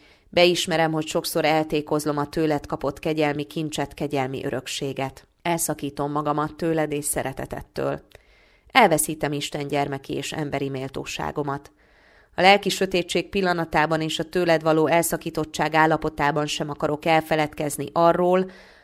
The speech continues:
hogy a gyermeked vagyok, mert mindig annak tekintesz. Adj erőt, hogy visszainduljak hozzád, akinél megtalálom a biztonságot, a boldogságot és a szeretetet.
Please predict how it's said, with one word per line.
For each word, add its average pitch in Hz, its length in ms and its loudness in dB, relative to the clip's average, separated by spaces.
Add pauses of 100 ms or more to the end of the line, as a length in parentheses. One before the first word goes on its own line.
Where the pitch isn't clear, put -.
hogy 196 140 0
a 214 60 6
gyermeked 165 720 2
vagyok, 135 400 0 (380)
mert 175 240 -4
mindig 151 340 -2
annak 131 320 -4
tekintesz. 139 800 -8 (580)
Adj 190 300 4
erőt, 185 340 6
hogy 170 160 2
visszainduljak 160 920 0
hozzád, 160 500 4
akinél 156 420 -2
megtalálom 147 640 0
a 139 60 -2
biztonságot, 170 920 -2
a 139 60 -2
boldogságot 147 880 0
és 135 180 -8
a 143 40 -10
szeretetet. - 800 -6